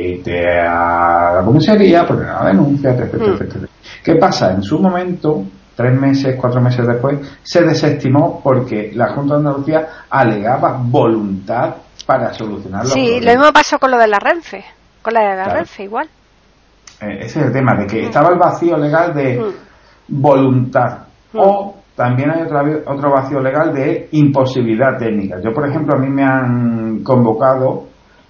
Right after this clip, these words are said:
Speaker 1: como perito técnico para determinar que la alegación de imposibilidad técnica de una página web de unos centros comerciales muy famosos aquí en España,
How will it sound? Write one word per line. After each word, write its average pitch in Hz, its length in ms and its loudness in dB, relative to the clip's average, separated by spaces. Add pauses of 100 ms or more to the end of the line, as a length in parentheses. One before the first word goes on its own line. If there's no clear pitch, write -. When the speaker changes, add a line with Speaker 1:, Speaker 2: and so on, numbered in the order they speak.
(320)
Speaker 1:
como 120 380 0
perito 127 420 -2
técnico 147 640 -2
para 113 240 2
determinar 110 680 -2
que 135 120 -2
la 113 160 4
alegación 110 520 0
de 113 240 2
imposibilidad 120 880 0
técnica 139 520 0
de 95 760 -4
una 120 300 4
página 110 460 0
web 113 600 0 (300)
de 113 320 -2
unos 120 260 2
centros 113 320 0
comerciales 110 520 0
muy 110 160 2
famosos 107 480 0 (120)
aquí 107 100 -4
en 107 80 0
España, 151 580 2